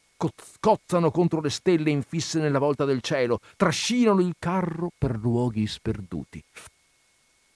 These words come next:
E ora si slanciano verso l'alto, ora si buttano a precipizio giù per i cammini in declivio riavvicinandosi alla terra. Con stupore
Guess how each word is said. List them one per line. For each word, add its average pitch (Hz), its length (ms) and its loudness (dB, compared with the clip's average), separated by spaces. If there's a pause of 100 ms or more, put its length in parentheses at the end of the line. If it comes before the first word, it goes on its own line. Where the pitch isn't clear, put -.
(280)
E 120 400 2 (220)
ora 131 560 6
si 127 160 -6
slanciano 123 560 0
verso 117 260 0
l'alto, 120 520 2 (120)
ora 170 400 8
si 156 140 0
buttano 151 640 2
a 147 80 2
precipizio 156 760 0
giù 180 280 2
per 156 140 2
i 143 80 2
cammini 165 460 4
in 156 80 2
declivio 160 640 4
riavvicinandosi 151 920 2
alla 147 140 -2
terra. 123 440 -2 (1000)
Con 156 220 4
stupore 196 600 0